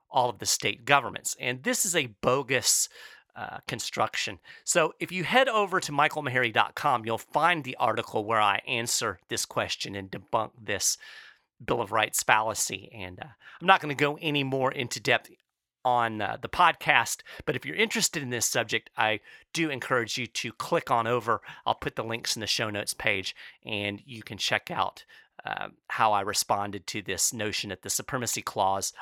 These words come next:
applies the Bill of Rights to the states. But today I want to talk a little bit about nullification. Now, if you are a regular listener to the podcast, you know that I am the National Communications Director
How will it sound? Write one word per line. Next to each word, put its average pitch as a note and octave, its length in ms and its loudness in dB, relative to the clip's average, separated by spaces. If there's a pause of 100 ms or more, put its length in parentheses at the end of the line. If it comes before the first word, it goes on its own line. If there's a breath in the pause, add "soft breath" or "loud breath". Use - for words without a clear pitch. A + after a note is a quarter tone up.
applies A2 480 2
the - 60 -10
Bill G2+ 160 -8
of F#2+ 100 -12
Rights F2+ 280 -6
to - 100 -20
the F#2+ 80 -12
states. - 500 -4 (1120 loud breath)
But - 100 2
today C#4+ 220 8
I D4 60 4
want A#3+ 160 2
to - 60 -10
talk E3+ 200 4
a C#3+ 60 -2
little D3 180 0
bit A#2+ 140 0
about G#2 200 2
nullification. G#2+ 840 -6
Now, A#2 220 0 (360 loud breath)
if F3 240 -2
you A#3+ 300 -2
are E3+ 200 6
a C3+ 120 -4
regular D3+ 500 2
listener B2+ 440 0
to - 120 -10
the - 80 -10
podcast, - 800 0
you C#3 100 -4
know A2+ 360 2
that G#2 420 2
I A#2 160 2
am A#2 120 0
the A#2+ 60 -6
National G#2 400 -2
Communications G2+ 720 -6
Director - 520 -4